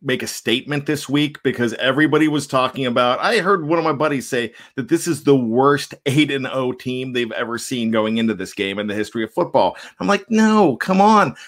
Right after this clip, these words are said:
Remember, other teams are going to struggle. They're not, you're not going to win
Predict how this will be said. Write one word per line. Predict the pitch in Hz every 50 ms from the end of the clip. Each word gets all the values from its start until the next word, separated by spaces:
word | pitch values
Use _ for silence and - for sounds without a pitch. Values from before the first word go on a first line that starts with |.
| - -
Remember, | - 147 151 151 156 185 202 214 220 202 185 135 98 - - - - _ _ _ -
other | 143 175 185 202 214 226
teams | 220 - - 180 185 185 180 147 139
are | 165
going | 156 139 135 139 147 151
to | 156 156
struggle. | 147 - - - 147 156 185 175 147 120 80 - - _ _ _ _ -
They're | 139 147
not, | 143 143 147 156 - 160
you're | 147 139 143
not | 139 135 135 151 185 185
going | - 208 208 208 190
to |
win | 180 147 151 156 160 165